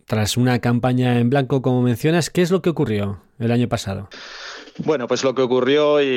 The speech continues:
Speaker 2: y, y ya aprovecho, pues, eh, nuevamente para, para aquellos agricultores a los cuales, pues, ya les dijimos un poquito de última hora que no íbamos a poder sembrar el año pasado, para disculparme de nuevo en nombre de,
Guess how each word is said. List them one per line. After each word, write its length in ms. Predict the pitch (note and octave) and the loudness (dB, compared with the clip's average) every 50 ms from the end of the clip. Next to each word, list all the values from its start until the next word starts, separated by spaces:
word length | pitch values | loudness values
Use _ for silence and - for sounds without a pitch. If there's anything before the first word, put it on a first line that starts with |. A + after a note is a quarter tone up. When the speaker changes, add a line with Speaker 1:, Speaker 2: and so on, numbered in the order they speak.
| A#2+ B2 A#2 A2+ A#2+ B2+ | -2 -2 -4 -6 -8 -8
Speaker 2:
y, 200 | C3 A#2+ A2+ A2+ | -6 -6 -6 -6
y 160 | A#2+ C3+ B2+ A#2 | -4 -6 -4 -2
ya 120 | B2+ B2 | -2 -2
aprovecho, 520 | A#2+ - B2 A#2+ A2 A#2+ A#2+ - C#3 - | 0 0 -2 0 -2 -2 -4 -4 -6 -6
pues, 240 | - A2 G#2 - - | -6 -8 -8 -8 -10
eh, 240 | - G#2 G2+ G2+ G2 | -10 -8 -8 -8 -8
nuevamente 540 | G2+ A2 A2 A2+ A2 A2+ A2+ A2+ - C3 B2 | -6 -4 -2 -2 -2 -2 -4 -4 -4 -4 -4
para, 480 | - - A2 A2 G#2+ G#2 G#2 G#2 G2+ G2 | -4 -4 -2 -2 -2 -2 -2 -4 -4 -6
para 220 | - G2+ F#2+ G2 | -6 -6 -6 -6
aquellos 320 | G2+ - G#2+ G#2+ A2 - - | -6 -6 -8 -8 -8 -8 -10
agricultores 580 | G2+ - - _ G2+ - - A2 A2 G#2+ - | -14 -14 -18 _ -10 -6 -2 -2 -2 -2 -2
a 40 | G#2+ | -8
los 140 | F#2 F#2 - | -12 -14 -10
cuales, 380 | _ G#2 G2+ G#2+ A2 G2+ - | _ -4 -2 -2 -2 -4 -4
pues, 320 | - - G2+ F#2 - - - | -6 -6 -6 -6 -6 -8 -8
ya 240 | F#2+ G2 G2+ G2+ G2+ | -6 -4 -4 -4 -4
les 160 | G2 G2 F#2 | -6 -6 -6
dijimos 380 | G2+ G2 - G#2+ G2+ G2+ - | -6 -6 -4 -4 -4 -4 -4
un 80 | G#2+ F#2+ | -6 -6
poquito 320 | - G2+ - - - A2+ | -6 -8 -6 -4 -2 -2
de 100 | G2 G2+ | 0 0
última 340 | G#2 G2+ - G#2+ G2+ G2+ G#2 | -2 -2 -2 -4 -2 -2 -2
hora 200 | G#2+ A2 G#2+ G#2+ | -2 -2 -2 -4
que 160 | - - - | -8 -12 -10
no 100 | G2+ G#2+ | -6 -6
íbamos 300 | A2 G#2 G#2 G#2+ G2+ - | -4 -4 -4 -4 -6 -8
a 40 | G2+ | -8
poder 240 | - A2 G2+ G2+ G2 | -4 -2 -2 -2 -2
sembrar 380 | - - A2 G2+ G2+ G#2 G#2 G2+ | -2 -4 -4 -4 -2 -2 -2 -2
el 80 | G2 | -2
año 160 | G2 G2 G2+ | -4 -4 -4
pasado, 300 | G2+ G2 F#2+ - G#2 G#2+ | -6 -6 -6 -4 -4 -4
para 400 | - A2+ G2 F#2+ F#2 F2+ F2+ F2+ - | -2 -2 -2 -2 -2 -2 -4 -6 -6
disculparme 720 | G2+ G2 - - A2+ G#2 - A#2 G#2+ A#2 A2+ A2 A2+ A2 G#2+ | -8 -8 -4 -4 -4 -2 -2 -4 -4 -4 -4 -4 -2 -2 -2
de 120 | G#2 G#2 | -2 0
nuevo 220 | G#2+ A2+ A#2 B2 | 0 0 0 0
en 60 | A#2 A2 | -2 -4
nombre 280 | G#2+ G#2 G2+ G#2+ G#2 | -4 -4 -2 -2 0
de, 260 | G2+ G#2 G2+ G2 - | 0 0 -2 -4 -6